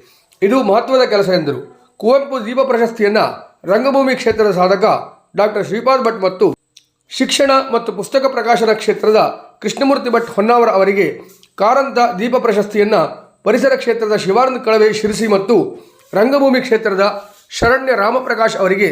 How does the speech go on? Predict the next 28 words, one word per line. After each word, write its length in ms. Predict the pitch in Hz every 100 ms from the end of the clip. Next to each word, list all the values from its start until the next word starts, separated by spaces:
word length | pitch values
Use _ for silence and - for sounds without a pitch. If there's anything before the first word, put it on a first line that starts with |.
| -
ಪ್ರದಾನ 300 | 170 208 247
ಮಾಡಲಾಯಿತು. 520 | 226 202 175 156 - 120 _ _ _ - 139
ದೇವಮ್ಮ 340 | 220 285 285
ನಾಯ್ಕ್ 260 | 269 254 240
ಪ್ರಶಸ್ತಿಯನ್ನ 540 | 196 214 - 196 208 196 120 - - _
ಬುಟ್ಟಿ 260 | 175 202 285
ಹೆಣೆಯುವ 320 | 262 247 233 220 180
ಯಶೋಧ 220 | 240 254
ಮರಾಠಿ 420 | 247 233 214 214
ಅಂಕೋಲ 360 | 180 196 226 214
ಮತ್ತು 560 | 190 190 196 - - _ _
ಯುವ 160 | 196 233
ಕೃಷಿಕ 360 | 220 208 262 247 233 202
ಕಾರ್ತಿಕ್ 420 | 233 240 262 233
ನಾಯ್ಕ್ 200 | 226 -
ಹಿಲ್ಲೂರ್ 280 | 202 233 -
ಅವರಿಗೆ 520 | 190 208 196 127 - - _ 196
ಹಾಗೂ 200 | 220 208
ವಿದ್ಯಾರ್ಥಿ 500 | 196 220 269 262 233
ದೀಪ 120 | 226
ಪ್ರಶಸ್ತಿಯನ್ನ 600 | 214 190 196 190 202 214 151 - - _ -
ಕರಾಟೆ 340 | 220 262 269
ಸಾಧಕ 480 | 233 226 220 214 214
ರತ್ವಿಕ್ 420 | 170 190 269 262
ಮೇಸ್ತಾ 320 | 214 220 - 208
ಅವರಿಗೆ 480 | 190 208 160 120
ಪ್ರದಾನ 300 | - 190 240
ಮಾಡಲಾಯಿತು. 500 | 233 202 185 151 117